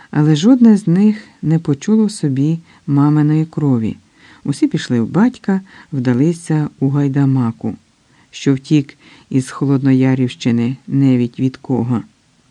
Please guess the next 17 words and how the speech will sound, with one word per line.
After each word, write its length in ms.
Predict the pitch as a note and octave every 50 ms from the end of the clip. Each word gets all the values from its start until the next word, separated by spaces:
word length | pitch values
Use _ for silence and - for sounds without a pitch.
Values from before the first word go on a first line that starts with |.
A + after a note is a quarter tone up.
| _ _ _ _ _ _
Тільки 420 | - - D#3+ F#3+ G#3+ G#3+ - A#3 A3
натикнув 680 | G#3 G#3+ G#3+ G#3+ G#3+ G#3+ G#3+ - E3+ D3+ D#3 E3 E3
Ядвізі, 680 | D#3+ E3 E3 D3+ D#3 D3 C#3+ C#3+ C#3+ C#3 C#3 C#3 C#3+ C#3+ - _ - - - - - _
що 240 | - - - C#3+ C3+
було 300 | C3 C3 C3 C#3+ F#3+ A3+
там 260 | A3 F#3+ F3 D#3 C3+
у 60 | C3
них 320 | B2 B2+ C3+ F3 F3+ - - -
таємне 560 | - C#3 C3 B2 B2+ C3 C#3 C#3+ D3 D3+ C#3+
товариство, 800 | D3 - D3 D3+ D#3+ D3+ C#3 A2+ G#2 G#2 - - - - - - - _ _ _ _ _ _ _ _ _ _ _
за 160 | - C3 C#3
яке 340 | C#3+ C3+ C3 C3 - G3 G#3
йому 380 | G3+ F#3 D#3+ D3 D3+ D#3+ E3+ E3 - - - - _
світила 580 | - - - C3 B2+ C3 D3 D3 F3 F#3+ F#3+ F#3
каторга. 640 | F#3+ - C3 A#2 A2+ - - A2+ A#2+ A2+ A#2+ G#2+ - - - _ _ _ _ _ _ _ _ _ _ _ _ -
Отож 600 | D3 C#3+ C3 - - C#3+ D#3+ F#3 G3+ - - - - -
мовчок. 680 | D3 D#3+ F3 F#3+ F#3+ - - - A2 - - - _